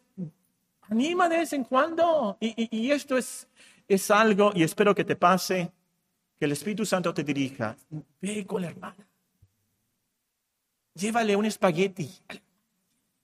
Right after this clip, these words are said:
Y, y, y muchas veces, no, no soy pentecostal, a lo mejor sí soy, pero no les he dicho. Hay veces que tenemos una vocecita, una intuición cristiana que nos dice, "Ve con,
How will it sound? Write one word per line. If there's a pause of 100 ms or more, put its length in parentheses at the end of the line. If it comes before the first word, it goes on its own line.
(600)
Y,
y,
y
muchas
veces,
no,
no
soy
pentecostal,
a
lo
mejor
sí
soy,
pero
no
les
he
dicho. (680)
Hay
veces
que (260)
tenemos
una
vocecita,
una
intuición
cristiana
que
nos
dice,
"Ve
con,